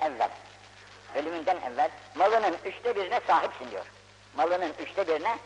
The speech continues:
sahipsin, sana o, o fırsatı da verdim. Şimdi bu, bütün malını çocuğu, çoluk çocuğuna bırakıp da hayır hasenata bir şey bırakmamak suretiyle ölürsen,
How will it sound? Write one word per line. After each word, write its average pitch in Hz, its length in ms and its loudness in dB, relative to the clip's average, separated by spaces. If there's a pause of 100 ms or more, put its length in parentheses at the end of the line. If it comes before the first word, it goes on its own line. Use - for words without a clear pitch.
(240)
sahipsin, 185 400 2
sana 160 140 2
o, - 260 0
o 185 40 -2
fırsatı 165 400 -2
da 151 120 2
verdim. 120 220 0 (280)
Şimdi 202 200 -6
bu, 170 80 -8 (360)
bütün 269 180 -8
malını 226 380 2
çocuğu, 180 300 2 (140)
çoluk 196 240 2
çocuğuna 160 340 0
bırakıp 147 280 0
da 165 160 4 (960)
hayır 202 260 0
hasenata 180 560 2
bir - 80 -10
şey 180 160 -2
bırakmamak 165 440 2
suretiyle 147 460 2 (360)
ölürsen, 262 420 4